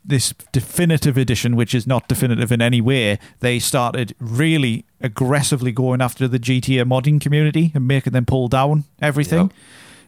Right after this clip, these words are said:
Speaker 1: In the build-up, they, it's only been in the news this week that they are going after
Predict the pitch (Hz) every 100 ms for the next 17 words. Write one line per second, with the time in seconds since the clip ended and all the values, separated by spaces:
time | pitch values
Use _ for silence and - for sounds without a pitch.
0 | - 127 120 139 160 180 185 - 123 127
1 | 135 131 - - _ - 127 135 170 160
2 | 147 160 143 139 147 143 107 131 175 -
3 | 226 196 - - - 127 123 - 131 131
4 | 127 123 139 139 135 143 139 - 135 123